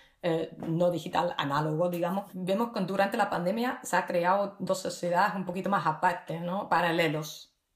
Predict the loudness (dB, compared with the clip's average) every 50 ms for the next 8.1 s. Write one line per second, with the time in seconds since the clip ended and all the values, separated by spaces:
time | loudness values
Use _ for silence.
0 | _ -6 -4 -4 -2 -2 -2 -2 -4 -2 _ 0 2 2 2 2 2 2 2 0
1 | -2 0 0 0 2 2 2 2 2 2 0 -2 -2 -2 -4 -2 -2 -2 2 4
2 | 4 6 6 4 4 2 4 4 6 6 8 6 6 4 4 2 0 -2 -2 -4
3 | -4 -4 -4 -4 -6 -8 -8 -4 -4 -2 -2 -2 -2 -4 0 2 4 4 4 2
4 | 0 -2 -2 -2 -2 -2 -2 -2 0 2 2 2 0 0 2 2 2 2 0 -2
5 | -4 -2 0 -2 0 2 2 4 4 4 4 2 2 2 4 4 4 4 2 -2
6 | -2 0 0 0 2 0 0 -2 -6 -14 _ -20 -20 -20 -20 -20 -20 -20 -20 _
7 | _ 0 0 2 4 6 6 4 4 4 4 2 2 4 4 2 4 4 2 0
8 | -2